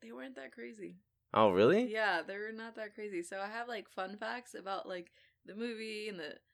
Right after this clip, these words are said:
Speaker 1: like, after the fact, whatever. But during filming, like, the, one of the crazy things that happened was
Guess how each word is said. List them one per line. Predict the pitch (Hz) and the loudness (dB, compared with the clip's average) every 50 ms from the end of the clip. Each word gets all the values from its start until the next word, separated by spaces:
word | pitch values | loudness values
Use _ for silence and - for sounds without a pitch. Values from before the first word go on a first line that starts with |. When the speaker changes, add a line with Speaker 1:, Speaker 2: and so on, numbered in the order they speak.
| _ _ _ _ _ _ _ | _ _ _ _ _ _ _
Speaker 1:
like, | 269 185 170 - - | -8 -8 -8 -6 -4
after | - 196 196 196 - 196 190 190 | -2 -2 -2 -4 -6 -8 -10 -10
the | 196 | -8
fact, | 202 208 190 185 190 190 | -6 -6 -4 -4 -6 -6
whatever. | 185 190 190 196 185 185 185 190 | -8 -8 -6 -8 -8 -10 -10 -10
But | 175 170 - | -12 -10 -8
during | 202 214 240 247 247 | -6 -6 -6 -6 -4
filming, | - 233 220 220 233 233 | -4 -6 -4 -4 -6 -6
like, | 220 208 202 214 | -6 -6 -6 -6
the, | - - _ _ - | -8 -8 _ _ -10
one | 190 208 214 226 | -6 -4 -2 -2
of | 233 | -2
the | 240 | -4
crazy | 226 - 226 208 208 226 214 | -4 -2 -4 -4 -4 -4 -6
things | 220 208 208 208 | -8 -8 -8 -8
that | - - 175 | -8 -8 -6
happened | 180 180 180 180 - 190 196 190 180 | -4 -4 -4 -4 -6 -8 -8 -8 -8
was | 180 180 175 170 170 165 170 - | -6 -6 -4 -4 -4 -6 -8 -12